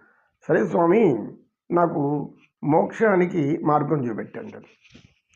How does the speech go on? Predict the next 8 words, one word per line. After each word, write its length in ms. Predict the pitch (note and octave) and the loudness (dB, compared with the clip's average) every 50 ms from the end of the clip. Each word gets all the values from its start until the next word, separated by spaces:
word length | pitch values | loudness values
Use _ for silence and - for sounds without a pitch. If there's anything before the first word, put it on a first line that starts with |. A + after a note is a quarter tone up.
| _ - | _ -20
అంతే 260 | G#2 G#2 - C3 D3 | -20 -12 -6 -4 0
కదా, 500 | C#3+ D#3+ D3+ D3+ D3 D3 C#3+ C#3 C#3 - - - _ _ _ _ _ _ _ _ _ _ _ _ - | 0 2 2 2 2 2 2 0 -2 -4 -8 -16 _ _ _ _ _ _ _ _ _ _ _ _ -2
"ఎప్పుడు 280 | A3 A3 - A#3+ G3 | -2 0 2 2 2
వస్తే 180 | F3+ - - E3 | 2 2 0 -2
ఇప్పుడే 260 | D#3 D#3+ - G#3+ G3 | -2 0 2 4 4
రాపోతాం 460 | F3+ D#3+ D3+ D3+ D#3 D3 C#3+ C#3+ C#3 | 4 4 2 2 0 -2 0 -2 -2
మోక్షానికి" 560 | C3 B2+ B2+ B2 - - C#3 B2 B2 - - A#2+ | -2 -2 -4 -6 -8 -10 -10 -10 -10 -10 -12 -12
అని 420 | A#2 A2 G#2+ G#2 - - - - | -14 -14 -16 -18 -20 -20 -20 -20